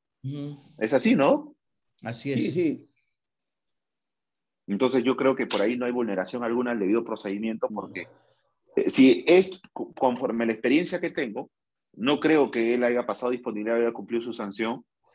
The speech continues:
Speaker 2: salvo que puedan ser tres administrados y él sí se contentó y los dos presentaron apelación y en apelación, eh, en vez de aceptarle la, la disponibilidad, le dieron la de retiro y eso sí se lo agarró a él. Podría ser,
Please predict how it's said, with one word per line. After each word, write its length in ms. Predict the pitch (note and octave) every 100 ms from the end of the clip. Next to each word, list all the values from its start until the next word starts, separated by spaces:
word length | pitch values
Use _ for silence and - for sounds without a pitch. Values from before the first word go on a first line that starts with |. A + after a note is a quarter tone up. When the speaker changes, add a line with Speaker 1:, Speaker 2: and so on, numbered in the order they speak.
| -
Speaker 2:
salvo 540 | - D#3+ D#3 D#3 F#3+
que 120 | -
puedan 260 | - C3 B2+
ser 180 | C#3 -
tres 220 | C#3 C#3+
administrados 880 | C#3+ C#3 C#3 C3+ - C#3+ D3 D#3+ - _ -
y 160 | A#2
él 120 | C3+ C3+
sí 120 | C#3+
se 160 | C#3
contentó 680 | B2+ A#2+ B2 B2 B2+ D3 D#3
y 140 | B2 G#2+
los 220 | G#2+ G#2
dos 260 | C3 - -
presentaron 500 | G#2 A2 F#2+ A#2+ B2+
apelación 760 | B2 C3+ C3+ - D#3 D3+ F3 - _ _
y 640 | A#2 A#2+ A#2+ A#2 A#2+ A2+ A2
en 140 | A2
apelación, 680 | G#2 A2 G#2+ G#2+ B2+ C#3 C3+ - _
eh, 280 | G2+ A2 A2
en 100 | A#2+
vez 180 | C3 C3+
de 80 | C3+
aceptarle 600 | C3+ A#2 C#3 C3+ C3+ B2+
la, 340 | A#2+ A2 A2
la 120 | A#2
disponibilidad, 540 | A#2+ B2 A#2+ A#2+ C#3 C#3
le 80 |
dieron 200 | A2+ A#2+
la 60 | A#2+
de 40 | A#2
retiro 500 | A#2+ D#3 D#3+ C#3+ A#2+
y 100 | A#2
eso 220 | A#2 A#2+
sí 360 | - B2 A#2+ -
se 160 | - A#2
lo 120 | G2
agarró 320 | G#2 G#2 B2 B2+
a 80 |
él. 240 | C#3+ C#3+ - _ _
Podría 480 | B2+ C3+ E3 E3+ B2+
ser, 380 | - D#3+ G2